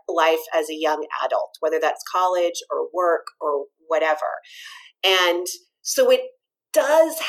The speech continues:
have more of an impact than elementary, middle school, right? You can make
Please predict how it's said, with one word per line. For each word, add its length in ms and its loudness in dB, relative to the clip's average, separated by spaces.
have 420 -2
more 200 2
of 80 -2
an 80 -2
impact 760 -8
than 520 0
elementary, 460 0
middle 220 -2
school, 360 -4
right? 180 2
You 100 -4
can 200 -4
make 360 2